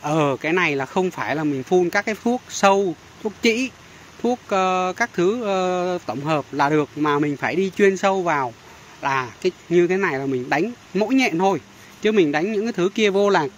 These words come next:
cái nhện gần như là nó bị kháng thuốc, hoặc là những cái hoạt chất đấy á, những cái thuốc đấy á, là nó không có tác dụng đối với nhện nữa. Hoặc là nó có tác dụng nhưng mà nó tác dụng không triệt để, mọi người hiểu không? Không triệt để có nghĩa là mình đánh vô thì một số các cái con thì nó vẫn chết, nó vẫn, ờ,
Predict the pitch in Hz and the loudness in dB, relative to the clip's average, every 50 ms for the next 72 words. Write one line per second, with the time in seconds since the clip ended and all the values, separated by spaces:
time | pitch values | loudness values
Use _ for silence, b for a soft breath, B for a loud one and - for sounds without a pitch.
0 | - - 196 220 226 220 208 147 151 147 156 143 147 170 190 196 185 156 143 147 | -2 0 2 2 2 2 2 0 0 0 2 2 4 4 4 4 2 0 0 -2
1 | 165 185 208 151 - - 160 156 220 226 262 269 277 - - 175 - 151 143 139 | -4 -4 -6 -4 0 2 2 2 2 2 0 0 0 0 -2 -2 0 2 2 2
2 | 131 - B B B B B B B 202 220 233 254 240 208 - - 233 233 - | 0 -2 B B B B B B B -4 0 2 2 2 2 2 2 -2 -2 0
3 | 185 165 165 190 233 262 226 190 185 214 233 - 254 262 - 202 170 175 214 247 | 2 4 4 4 4 2 0 0 0 0 0 -2 -4 -4 -2 0 0 0 0 0
4 | 254 196 151 147 139 151 170 - - 254 240 214 202 190 190 202 220 254 - - | -2 -4 -4 -4 -4 -4 -4 -4 0 0 0 0 0 -2 -2 -2 -2 -2 -2 0
5 | 226 185 151 160 170 196 226 233 233 - 139 160 190 202 - - - - B B | -2 0 0 0 -2 0 0 -2 -2 0 0 0 0 0 -4 -12 -18 -20 B B
6 | B B B B B B 165 - - 160 147 143 170 202 196 247 254 - 233 208 | B B B B B B -2 0 2 0 0 0 -2 0 0 0 0 2 2 0
7 | - 160 175 190 190 180 156 143 151 170 196 - - - - 233 226 226 190 - | 2 2 2 2 2 2 2 0 -2 -4 -4 -6 -8 -4 -4 -2 -2 -2 -4 -4
8 | - - - 208 190 - 190 147 135 120 113 139 170 - - - - 156 123 151 | -2 0 0 0 2 2 2 2 2 0 -2 -2 -4 -4 -8 -12 -10 -6 -4 -2
9 | 151 143 135 127 123 156 190 196 - B B B B B B B B - 220 226 | -2 -2 -2 0 0 2 0 0 -2 B B B B B B B B -2 0 0
10 | 202 - 175 143 127 113 120 143 170 190 214 220 233 226 190 156 135 - B B | 0 -2 -2 -2 -2 -2 -2 -2 -2 -2 0 0 2 2 2 2 0 -2 B B
11 | B B B B B - 170 156 160 156 160 208 233 226 226 214 208 - 180 160 | B B B B B -2 0 2 2 2 0 0 0 0 0 0 0 0 0 -2
12 | 156 - - - - - 185 165 156 151 143 - - 156 170 - - 233 233 240 | -2 -2 -6 -16 -14 -8 -4 -2 -2 -2 -2 0 0 0 0 0 0 -2 -2 -2
13 | 226 - 208 202 196 185 170 156 156 175 190 214 240 - 269 254 277 269 - 226 | 0 0 0 2 2 0 0 0 -2 -4 -6 -6 -8 -6 -4 -4 -4 -2 -2 -4
14 | 220 214 220 240 262 247 247 240 226 220 226 220 220 214 | -4 -4 -4 -4 -4 -4 -2 -4 -2 -2 -4 -4 -4 -4